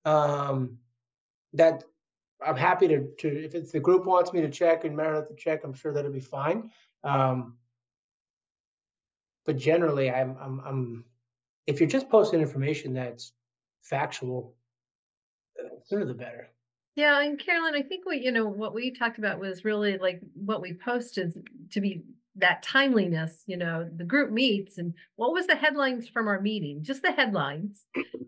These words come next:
Speaker 2: And you, you post the link to the recording to the meeting, right? You know, you, not, nothing, not, not a long, lengthy article, not a, <laughs> a diatribe or anything like that, but just really quick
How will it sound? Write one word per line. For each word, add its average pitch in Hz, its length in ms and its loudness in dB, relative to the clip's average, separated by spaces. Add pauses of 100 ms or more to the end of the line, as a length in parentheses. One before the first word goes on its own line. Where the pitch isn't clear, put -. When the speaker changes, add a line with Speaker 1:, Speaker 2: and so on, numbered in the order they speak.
(120)
Speaker 2:
And 214 560 4
you, 208 300 -2
you 202 400 -4
post 254 240 2
the 269 80 -2
link 247 360 -2
to 233 100 -4
the 214 100 0
recording 233 460 0
to 208 100 -2
the 196 80 -4
meeting, 220 380 -4 (180)
right? 196 420 -2
You 196 140 -6
know, 185 340 -2
you, 196 200 -8 (520)
not, 208 360 4
nothing, 254 640 0 (360)
not, 233 260 6 (180)
not 226 200 0
a 247 60 -2
long, 226 460 0
lengthy 220 320 -4
article, 208 440 0
not 202 240 -2
a, - 360 -6 (220)
<laughs> - 200 -20
a 190 240 2
diatribe 202 720 2
or 196 80 -6
anything 208 320 -4
like 175 200 -8
that, 185 300 -2
but 180 120 -12
just 226 220 -6
really 262 440 0
quick 240 440 -4